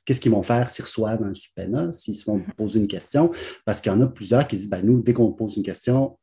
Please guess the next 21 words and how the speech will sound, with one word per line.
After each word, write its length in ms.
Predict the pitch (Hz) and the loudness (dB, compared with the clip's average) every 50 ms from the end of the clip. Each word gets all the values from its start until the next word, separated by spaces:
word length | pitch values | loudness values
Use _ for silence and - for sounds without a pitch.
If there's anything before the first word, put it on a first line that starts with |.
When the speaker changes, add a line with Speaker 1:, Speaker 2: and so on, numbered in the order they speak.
| _ | _
Speaker 1:
boum, 240 | 117 117 120 123 120 - _ _ _ _ | -2 0 0 0 -4 -10 _ _ _ _
on 160 | 95 92 92 | -8 -8 -8
va, 160 | 90 87 101 | -8 -8 -8
euh, 320 | 98 98 98 92 87 87 - - 82 82 _ _ _ _ _ | -8 -8 -8 -8 -8 -10 -12 -14 -18 -20 _ _ _ _ _
on 80 | 104 | -4
va 100 | 92 98 | -4 -4
donner 240 | 90 92 95 92 92 | -4 -4 -4 -6 -6
les 100 | 90 95 | -6 -8
données. » 300 | 85 92 92 98 104 110 113 | -8 -8 -8 -6 -6 -6 -8
Là. 60 | 113 113 | -10 -12
Fait 120 | _ - | _ -18
que, 140 | - - 110 | -12 -8 -8
ouais. 240 | 104 101 104 113 117 - - - - - - - - - 208 | -6 -6 -6 -8 -10 -12 -20 -20 -20 -20 -20 -20 -12 -6 -2
Speaker 2:
D'où 160 | 214 262 262 | -2 0 0
l'intérêt 420 | 233 226 214 214 208 202 226 240 | 0 0 0 0 -2 -2 -2 -2
de 80 | 226 208 | 0 0
lire 400 | 196 202 202 196 202 214 208 214 | 0 0 -2 -2 -4 -4 -4 -4
les 140 | 208 214 202 | -4 -4 -4
termes 460 | - 202 202 202 202 202 202 202 202 _ _ _ _ _ _ | -6 -6 -4 -4 -4 -4 -4 -6 -8 _ _ _ _ _ _
et 80 | 214 | -8
conditions. 840 | 208 - 214 208 214 202 - - - - 214 208 208 214 214 214 214 | -4 -4 -4 -4 -4 -6 -8 -14 -6 -4 -2 -2 -2 -2 -2 -4 -4